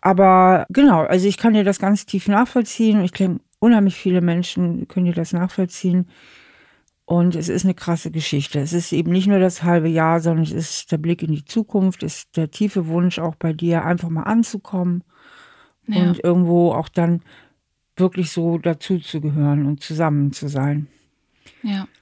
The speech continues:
Speaker 1: Und gleichwohl erzählst du, und das fand ich eben ganz interessant, du hast es so im Nebensatz gesagt, so mit einem Wort, das ist so ein bekannter Schmerz,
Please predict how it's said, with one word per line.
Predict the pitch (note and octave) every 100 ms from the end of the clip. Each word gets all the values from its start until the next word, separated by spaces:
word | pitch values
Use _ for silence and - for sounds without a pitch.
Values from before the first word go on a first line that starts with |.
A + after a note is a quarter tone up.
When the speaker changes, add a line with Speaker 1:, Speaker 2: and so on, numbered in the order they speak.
| _
Speaker 1:
Und | F#3+ E3+
gleichwohl | F3 G3+ C4+ C#4 C4+
erzählst | A#3+ G3 - G#3+ G#3+ - -
du, | G#3 G3
und | F3 F3+
das | F#3
fand | - G3 F3+
ich | -
eben | F3+ F3+ F3+ - _ _ _
ganz | F3 F3 D#3+
interessant, | E3 D#3+ - F#3 G3 F#3
du |
hast | F3 F3
es | E3+
so | F3
im | F3
Nebensatz | E3+ A3 A3+ D3 C#3+ D3 -
gesagt, | - D#3 E3+ F#3 - A#3+
so | -
mit | E3
einem | F3 F3+ F#3+
Wort, | E3+ F3+ F#3+ - - - _ _ _ _ _ _ _ _ -
das | E3 F3
ist | - G3 - -
so | F#3+
ein | F#3 F3 _
bekannter | E3 - _ - F3+ F#3+ G#3 A3 G#3
Schmerz, | - - E3 E3+ G3 A#3 - - -